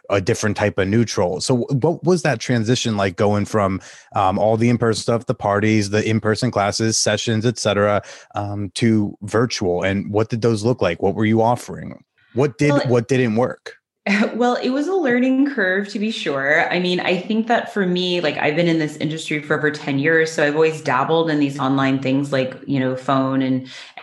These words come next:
Speaker 2: and cam and clips and stuff like that, but I never really did much with it. So it was like, what happened was in the beginning for the first few months, my partner, I said, "You know, we need to just work together and, you know, fire this up because,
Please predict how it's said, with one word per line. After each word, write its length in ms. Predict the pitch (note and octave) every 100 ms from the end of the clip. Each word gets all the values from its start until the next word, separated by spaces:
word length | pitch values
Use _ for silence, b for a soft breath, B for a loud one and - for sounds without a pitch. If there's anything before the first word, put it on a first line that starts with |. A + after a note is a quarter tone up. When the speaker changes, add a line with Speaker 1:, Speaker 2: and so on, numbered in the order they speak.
| -
Speaker 2:
and 120 | D3
cam 440 | C#3+ C#3+ C3+ C3+
and 160 | C3+ C3+
clips 360 | - C#3+ - D3
and 100 | C#3+
stuff 240 | C#3 C#3
like 160 | C#3 B2
that, 260 | C3 -
but 100 | D#3
I 180 | D#3+ D#3
never 300 | F#3+ G3 G#3+
really 520 | F#3 F3+ F3 D#3+ C#3 - _
did 260 | C3+ C#3 E3
much 320 | G3+ G#3+ -
with 180 | B3 B3
it. 220 | C4 B3+
So 160 | - F3
it 140 | -
was 180 | E3 D#3+
like, 320 | E3 D3+ - B B B B B
what 160 | G3 F#3+
happened 480 | F#3+ G3 G3 F#3
was 260 | D#3+ D#3+ D#3
in 180 | - E3
the 120 | D#3+
beginning 480 | E3 D#3+ E3 E3+ E3+
for 80 | E3
the 120 | D#3+
first 340 | - D#3+ D#3+
few 160 | - D#3
months, 400 | E3 F3 E3 E3+
my 140 | D3+
partner, 580 | D3 - F#3+ - D#3+ D#3
I 120 | -
said, 260 | D3+ E3 D3
"You 60 | D#3
know, 100 | D3
we 160 | D3+
need 160 | D#3 D#3+
to 60 | -
just 240 | D#3+ -
work 160 | D3 C#3+
together 440 | C#3 C#3 C3+ C#3
and, 360 | C3 C3+ C3+ - -
you 140 | C#3+
know, 280 | C3 B2+ B2
fire 360 | - D3+ C#3 C3+
this 180 | C3
up 200 | B2+ B2
because, 340 | C#3+ C#3 C#3+